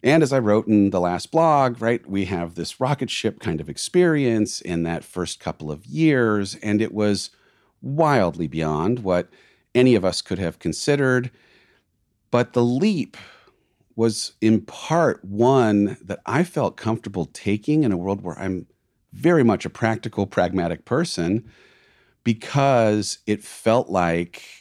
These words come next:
I'd be making that leap for that mission for the rest of my life. If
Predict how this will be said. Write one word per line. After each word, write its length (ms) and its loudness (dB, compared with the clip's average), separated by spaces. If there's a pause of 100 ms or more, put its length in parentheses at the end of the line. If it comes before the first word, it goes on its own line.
(320)
I'd 200 0
be 140 0
making 400 2
that 200 0
leap 280 -4
for 440 -2
that 380 -4
mission 640 0
for 260 -2
the 80 -2
rest 260 -2
of 100 -10
my 120 -8
life. 440 -14 (1400)
If 260 2